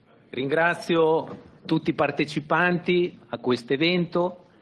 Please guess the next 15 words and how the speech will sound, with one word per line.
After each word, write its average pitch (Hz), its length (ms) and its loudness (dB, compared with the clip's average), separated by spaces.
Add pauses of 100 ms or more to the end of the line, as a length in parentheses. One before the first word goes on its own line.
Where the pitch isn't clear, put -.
(160)
È - 100 -6
bello 139 300 4
vedere 135 720 2
questo 127 240 -2
auditorium 135 800 2
così 120 300 0
pieno 139 680 0 (320)
di 117 200 -4
giovani, 135 1000 2
di 107 180 -2
adulti, 127 800 2
di 113 140 -2
tante 120 460 2
persone. 156 760 0 (500)
Eh, 110 640 0